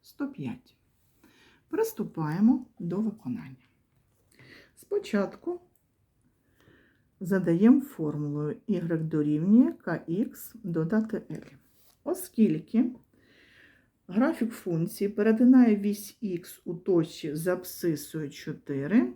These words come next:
то це точка чотири, нуль.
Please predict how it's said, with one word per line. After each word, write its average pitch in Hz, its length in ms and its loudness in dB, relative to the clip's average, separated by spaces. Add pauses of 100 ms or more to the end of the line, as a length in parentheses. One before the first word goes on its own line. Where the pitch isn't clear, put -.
то 175 100 -6
це 170 220 -6
точка 226 720 -6
чотири, 202 800 -4 (380)
нуль. 139 300 -4